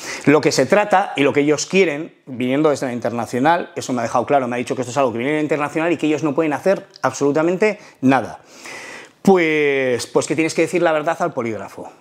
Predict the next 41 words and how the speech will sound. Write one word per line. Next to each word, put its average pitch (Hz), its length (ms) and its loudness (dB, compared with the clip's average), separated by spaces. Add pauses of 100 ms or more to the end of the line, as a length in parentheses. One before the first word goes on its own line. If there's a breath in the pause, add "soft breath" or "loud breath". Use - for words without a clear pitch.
tienes 147 200 2
que 165 60 2
decir 170 200 2
al 160 100 2
poligrafista 127 560 -2
la 160 60 2
verdad. 120 380 -4 (540 loud breath)
Entonces, 165 340 2
¿qué 196 60 2
ocurre? 117 420 -4
Él 139 80 4
aquí 143 280 -2
me 151 140 0
ha - 20 0
dicho, 151 300 0
pues 123 140 -4
bueno, 120 160 -4
pues 110 100 -10
que - 80 -8
había 123 180 0
muchas 151 320 -2
cosas, - 520 -4 (200 loud breath)
que - 80 -2
había 110 240 4
dramas, 170 500 2
que 123 100 -10
había 127 180 -2
cosas 135 220 -6
que 131 80 -2
la 113 80 -4
gente 143 200 -2
no 147 80 0
quería 151 280 0
contar, 170 480 0 (420 loud breath)
entonces, 156 500 0
puede 165 320 2
ser, 160 220 0
yo 156 140 -2
te 196 60 0
hago 180 140 2
un, 185 400 -2